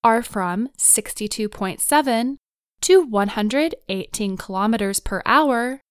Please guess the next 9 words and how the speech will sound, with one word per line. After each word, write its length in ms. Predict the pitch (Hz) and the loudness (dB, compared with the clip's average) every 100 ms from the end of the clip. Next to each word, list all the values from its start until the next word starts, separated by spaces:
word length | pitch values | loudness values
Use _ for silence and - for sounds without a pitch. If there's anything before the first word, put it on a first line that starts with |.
| _ _ _ _ _ _ - | _ _ _ _ _ _ -4
the 120 | 359 | -2
storm 640 | - - 208 190 202 294 - - | -2 0 0 2 0 -2 -4 0
is 200 | 415 - | 2 2
called 480 | - 202 180 185 - | -2 -4 -4 -6 -2
a 120 | 262 | -2
tropical 540 | - 262 269 359 - 220 | 0 0 0 0 -4 -4
storm. 640 | - 196 175 165 165 165 _ _ _ _ _ _ _ _ _ _ _ _ - | -2 -4 -6 -8 -8 -12 _ _ _ _ _ _ _ _ _ _ _ _ 0
And 200 | 269 262 | 2 2
lastly, 760 | 247 254 392 - 214 190 220 | 2 2 2 -2 -2 -4 -6